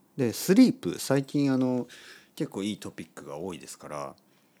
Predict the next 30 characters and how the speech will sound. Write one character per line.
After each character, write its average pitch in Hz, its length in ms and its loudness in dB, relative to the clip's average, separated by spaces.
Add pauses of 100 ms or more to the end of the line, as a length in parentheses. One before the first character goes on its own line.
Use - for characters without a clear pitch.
(280)
ほ 165 100 0
と 269 140 2
ん 170 80 2
ど、 85 160 -2
あ 78 40 -4
の、 - 240 -12
こ 107 100 -2
の 101 120 0
ゼ 90 140 4
ッ - 20 4
ト - 160 -4
と - 100 -14 (160)
変 123 80 2
わ 131 100 4
ら 139 100 -2
な 139 100 -2
い 135 40 0
ん - 40 -2
で - 80 -8
す - 80 -16
け - 80 -18
ど、 - 200 -10
Sleep - 460 -8
は 90 80 -6
ち - 120 -12
ょ - 20 -8
っ - 20 -8
と - 120 -14
こ 92 360 -2
う、 - 60 -20